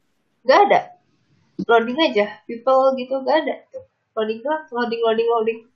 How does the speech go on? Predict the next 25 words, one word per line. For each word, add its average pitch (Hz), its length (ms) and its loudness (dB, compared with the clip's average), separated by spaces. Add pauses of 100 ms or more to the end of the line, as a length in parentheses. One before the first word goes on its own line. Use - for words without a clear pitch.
(800)
Nggak 202 160 0
kelar. 262 260 -2 (1000)
Nggak 220 160 -2
ketemu. 233 280 -8 (760)
Tadi 220 220 4 (100)
gue 330 80 8
ketemu 240 480 2
karena 220 320 2
gue 214 240 0
login 226 320 -2
pakai 220 280 -6 (200)
akun 208 240 -12
gue 233 260 0 (140)
dan 202 240 -2
gue 233 120 4 (120)
nge-search - 640 -6
punya 202 320 -4
gue 262 160 4
sendiri. 277 480 -4 (640)
Ini 254 240 -2
gue 302 160 -2
pakai 247 320 4
akun 226 160 2
alter 202 400 2
gue, 185 280 2